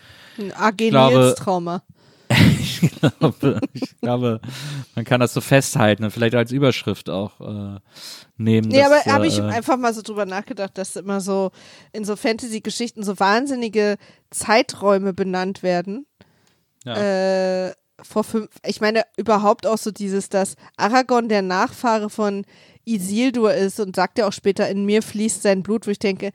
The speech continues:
Speaker 1: Alter, dreitausend Jahre. Ich weiß
Speaker 2: Ja.
Speaker 1: ehrlich gesagt nicht, erstens, ob das wirklich verbrieft ist. Wer hat das denn so lange mal nachvollzogen, dass du noch der Nachfahre bist? Weil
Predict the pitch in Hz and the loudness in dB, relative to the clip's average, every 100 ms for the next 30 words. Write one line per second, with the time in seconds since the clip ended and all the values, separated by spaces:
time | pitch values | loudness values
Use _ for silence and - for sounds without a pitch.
0 | _ - _ - 214 226 170 185 208 220 | _ -20 _ -2 2 0 0 2 4 4
1 | 208 196 190 185 170 170 180 185 _ - | 0 -4 -6 -8 -6 -6 -8 -14 _ -6
2 | 226 220 226 226 - 233 240 - 214 208 | -2 2 2 2 0 2 2 -2 -2 -2
3 | 214 220 - - _ _ _ _ - 254 | -2 -4 -6 -18 _ _ _ _ 2 2
4 | - 233 - 208 - 220 - 220 - 339 | 2 -8 -4 -4 -2 -4 0 0 2 0
5 | - 254 190 185 240 311 - - 320 320 | 2 -2 -2 -4 0 0 -2 -4 -4 -4
6 | - - _ _ _ - 220 285 269 262 | -10 -14 _ _ _ -2 2 4 2 0
7 | - 240 202 233 247 240 226 214 208 220 | -2 -2 0 2 2 2 -2 0 -2 0
8 | 262 240 - 240 226 208 - 214 214 233 | 2 2 2 0 0 -2 -2 -6 -2 -2
9 | - 196 185 190 - 269 269 277 302 - | -2 -4 -2 -4 -2 -2 -2 -4 -6 -2
10 | 220 214 | 2 2